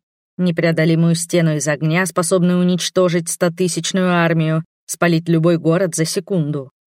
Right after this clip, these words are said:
От этой мощи не укрыться никому. Дальше Эдмонд перешел к истории. Как некогда давным-давно маги-хамелеоны подняли бунт и решили взять власть во всех Соединенных Мирах в свои руки.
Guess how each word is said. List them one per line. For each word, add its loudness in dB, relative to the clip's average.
От -4
этой 0
мощи 0
не 2
укрыться -2
никому. -2
Дальше -2
Эдмонд 0
перешел 0
к -6
истории. -4
Как -2
некогда -2
давным-давно 0
маги-хамелеоны 0
подняли 0
бунт 0
и 2
решили 0
взять -2
власть -2
во -2
всех -4
Соединенных 0
Мирах 0
в -10
свои 0
руки. -8